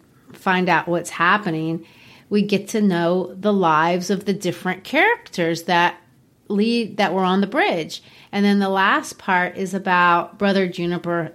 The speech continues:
the person. And if there's a protagonist of the book, perhaps he comes closest to being one, but that kind of is arguable. Some people might say that there's really not one. So you can see that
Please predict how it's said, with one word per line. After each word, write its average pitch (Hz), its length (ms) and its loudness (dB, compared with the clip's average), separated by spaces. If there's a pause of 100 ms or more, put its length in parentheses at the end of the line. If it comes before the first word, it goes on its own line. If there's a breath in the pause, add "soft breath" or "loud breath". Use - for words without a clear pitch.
the 196 140 -6
person. 165 840 -4
And 175 240 -4
if 180 160 -4
there's 202 220 0
a 185 60 -4
protagonist 196 1000 0
of 160 160 -6
the 156 80 -6
book, 180 560 0 (500 loud breath)
perhaps 185 380 0
he 208 120 0
comes 196 320 -2
closest - 760 -2
to 180 80 -2
being 185 420 2
one, 156 260 -2
but 165 200 0
that 165 240 0
kind 160 280 -4
of 160 120 -4
is 165 100 -2
arguable. 165 680 0
Some 175 440 -2
people 190 300 -2
might 156 280 0
say 160 220 0
that 170 360 -6
there's 175 300 0
really 175 280 2
not 165 420 0 (140)
one. 160 580 -4 (560 loud breath)
So - 160 0
you 254 180 2
can 269 140 0
see 294 260 2
that 180 380 2